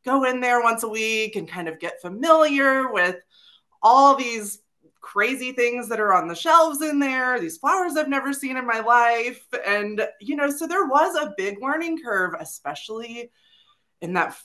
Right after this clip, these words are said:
first, like, little bit of practicing, kind of teaching myself.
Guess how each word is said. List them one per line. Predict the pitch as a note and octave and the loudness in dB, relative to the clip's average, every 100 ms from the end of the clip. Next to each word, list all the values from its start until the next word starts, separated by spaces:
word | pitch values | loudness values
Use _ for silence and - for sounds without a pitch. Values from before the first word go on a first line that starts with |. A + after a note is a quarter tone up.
| - | 4
first, | G3+ G3+ G#3+ - | 6 6 4 0
like, | G#3 F#3 D#3+ | 2 0 0
little | E3 F3 | -4 -4
bit | E3 D3 | -4 -8
of | C#3+ | -10
practicing, | - D#4+ D#4 C#4+ - B3+ B3 A#3+ A#3+ A#3 | -8 -8 -6 -10 -4 0 2 0 -2 -4
kind | A3+ D#3 | -2 0
of | D#3 D#3 D3+ | -2 -6 -8
teaching | D#4 D4 C#4 | -10 -6 -2
myself. | C4 A#3+ B3 A#3+ A3+ A3 A3 | -2 -2 4 6 8 6 0